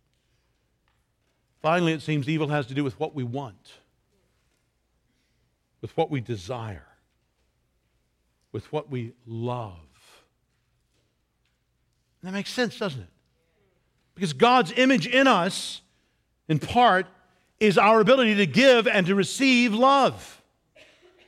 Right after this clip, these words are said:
To have relationships like God, who's a real being and who really speaks, really hears, really loves.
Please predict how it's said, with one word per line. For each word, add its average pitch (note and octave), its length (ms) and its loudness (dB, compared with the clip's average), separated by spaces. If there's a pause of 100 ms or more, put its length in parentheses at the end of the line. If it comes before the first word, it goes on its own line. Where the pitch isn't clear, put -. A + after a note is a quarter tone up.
(540)
To F#3+ 80 -2
have A3+ 100 4
relationships A3 800 2
like - 280 -2
God, A#3+ 380 4
who's D#3 160 0
a D#3+ 80 0
real G#3+ 320 2
being G3+ 420 0
and C#3+ 80 0
who D3+ 120 0 (240)
really A3+ 300 4
speaks, - 880 -2 (500)
really A3+ 240 4
hears, G#3+ 880 0 (800)
really D3 220 -2
loves. C#3+ 720 -6